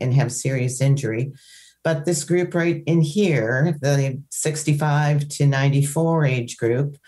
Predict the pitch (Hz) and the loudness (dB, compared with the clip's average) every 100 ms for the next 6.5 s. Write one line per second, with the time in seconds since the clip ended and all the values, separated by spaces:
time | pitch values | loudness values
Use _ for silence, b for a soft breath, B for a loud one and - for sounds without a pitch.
0 | B B B - 151 147 143 123 143 147 | B B B -4 0 0 -2 -2 2 4
1 | 143 - 147 139 135 - 143 135 131 - | 2 0 0 0 0 -2 -2 0 -4 -4
2 | 113 107 107 107 - 95 76 110 - - | -4 -2 -4 -4 -4 -4 -4 -4 -10 -10
3 | - 139 135 131 131 143 B B B _ | -2 0 2 0 -2 -4 B B B _
4 | 131 139 139 - - 147 175 - - 175 | -2 0 0 -4 0 0 2 -4 -4 -2
5 | 160 185 262 262 226 151 156 143 165 156 | 0 0 2 0 0 0 2 4 2 0
6 | 147 120 120 117 - | 0 0 0 -2 -6